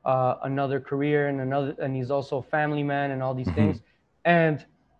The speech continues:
Speaker 1: I just like that model. I'm not saying that that's the ultimate model. Everybody
Speaker 2: Mm-hmm.
Speaker 1: has their own taste.
Speaker 2: Mm-hmm.
Speaker 1: Uh, I just didn't see myself doing theater or teaching workshops.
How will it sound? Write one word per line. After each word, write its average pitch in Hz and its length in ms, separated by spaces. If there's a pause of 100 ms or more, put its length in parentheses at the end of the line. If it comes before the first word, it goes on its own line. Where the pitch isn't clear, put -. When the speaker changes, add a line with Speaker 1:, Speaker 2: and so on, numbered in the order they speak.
(220)
Speaker 1:
I 170 140
just 160 220
like 165 280
that 151 160
model. 143 480
I'm 151 140
not 190 180
saying 202 240
that 170 140
that's 160 200
the 151 100
ultimate 180 360
model. 196 460
Everybody 151 380
Speaker 2:
Mm-hmm. 156 60
Speaker 1:
has 139 80
their 147 120
own 139 180
taste. 170 380 (340)
Speaker 2:
Mm-hmm. 101 120
Speaker 1:
Uh, 139 260 (120)
I 151 40
just 143 240
didn't 180 220
see 175 180
myself 170 580
doing 160 320
theater 156 500 (240)
or 143 100
teaching 139 420
workshops. - 640